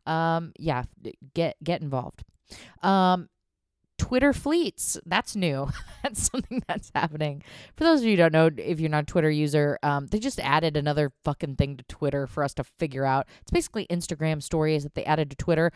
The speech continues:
Completely unnecessary. Why are they doing that? Stop it. Didn't these fools see the social dilemma? We need you to do other stuff. We need you to protect us from misinformation, not give us another fucking chore to update.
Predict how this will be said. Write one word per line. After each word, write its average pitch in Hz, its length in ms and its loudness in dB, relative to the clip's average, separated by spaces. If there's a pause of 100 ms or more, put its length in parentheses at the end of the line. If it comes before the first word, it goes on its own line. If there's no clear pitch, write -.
(180)
Completely 180 340 6
unnecessary. 208 680 2
Why 185 200 6
are 196 80 6
they 175 100 2
doing 143 280 -2
that? - 260 -12
Stop - 340 2
it. - 140 -4 (360)
Didn't 330 300 2
these 349 160 4
fools 277 300 2
see 220 240 -4
the 226 100 -2
social 220 340 0
dilemma? 208 480 2
We 202 160 2
need 262 200 -2
you 330 80 0
to 320 40 -4
do 302 280 2
other 196 240 6
stuff. - 520 0 (220)
We 202 160 4
need 262 60 4
you 285 80 4
to 285 80 6
protect - 560 0
us 214 340 0
from 175 280 0
misinformation, 175 880 0 (280)
not 170 220 0
give 180 200 4
us - 300 6
another 156 300 2 (140)
fucking 151 480 0 (200)
chore 135 540 0 (240)
to - 140 -6
update. - 560 -2